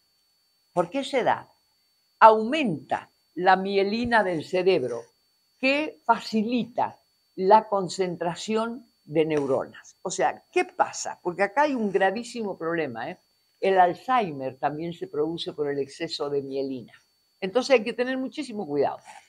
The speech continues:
Si yo tengo, eh, esta cantidad de mielina que aumenta en mi cerebro para que las neuronas que vayan a salir se puedan comunicar más fácilmente,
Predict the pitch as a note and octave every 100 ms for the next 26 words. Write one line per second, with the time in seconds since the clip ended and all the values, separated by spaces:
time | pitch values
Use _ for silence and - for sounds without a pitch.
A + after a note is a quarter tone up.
0 | _ - C#4 C#4+ G4 F#4 B3 D#3+ B2+ -
1 | - F3+ - A3 B3 A#3+ A#3 G#3+ G#3 A3
2 | A3+ G#3+ F#3+ F3+ F3+ C3+ G#2 _ _ _
3 | _ G3+ F3+ F3 A#3+ C#4 B3 A3 G3 F3+
4 | D3+ C3 G#2+ F#2+ _ _ _ - G#3+ G#3
5 | G#3 A#3 A3+ A3 - G3 G3+ G3+ G3+ G3+
6 | G3+ C#4 A3 C3 - - _ F3 F3+ G#3
7 | G#3 G3+ G3 - F3 F3 F3 F3+ G3 A#2+
8 | - _ _ - G3+ G3+ B3+ C4 - G3+
9 | F3+ F3 G3+ F#3+ G3 F#3 F3 D3+ D3 C3+
10 | G#2+ B2+